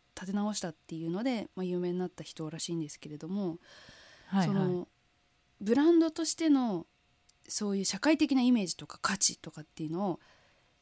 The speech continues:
Speaker 1: こう、上辺だけ、
Speaker 2: うん。
Speaker 1: 上辺、上辺の部分っていうのをしっかり作り込む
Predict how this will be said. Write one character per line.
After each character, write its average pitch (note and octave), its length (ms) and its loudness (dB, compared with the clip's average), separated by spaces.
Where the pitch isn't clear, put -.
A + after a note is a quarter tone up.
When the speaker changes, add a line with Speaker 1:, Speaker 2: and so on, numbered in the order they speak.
Speaker 1:
こ - 100 -4
う、 G#3 80 2
上 C4+ 100 8
辺 D#4+ 220 6
だ D#4 120 2
け、 D#4+ 280 -2
Speaker 2:
う - 60 -2
ん。 E3+ 320 -2
Speaker 1:
上 C4+ 200 2
辺、 D4+ 380 4
上 C4+ 160 2
辺 D#4 180 4
の D#4+ 100 8
部 D#4 120 8
分 B3+ 180 4
っ - 20 -4
て G3+ 100 -6
い G3+ 40 2
う G3 40 0
の E3+ 220 -2
を G3 140 -2
し - 300 2
っ - 40 -20
か B3+ 140 0
り G3 80 -2
作 - 300 -2
り F#3 80 -4
込 G#3 160 -2
む E3 180 -2